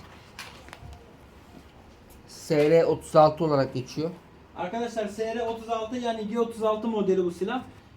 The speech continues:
Speaker 2: G otuz altı tüfeğinin makinalı versiyonu, versiyon üç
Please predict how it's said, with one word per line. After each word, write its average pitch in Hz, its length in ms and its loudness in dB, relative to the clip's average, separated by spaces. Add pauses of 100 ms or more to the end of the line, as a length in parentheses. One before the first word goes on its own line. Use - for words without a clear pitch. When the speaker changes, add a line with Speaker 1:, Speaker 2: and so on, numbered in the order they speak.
(140)
Speaker 2:
G 220 100 4
otuz 214 240 0
altı 214 240 -6
tüfeğinin 226 380 -2
makinalı 208 440 0
versiyonu, 180 520 0 (220)
versiyon 175 420 0
üç 202 240 -4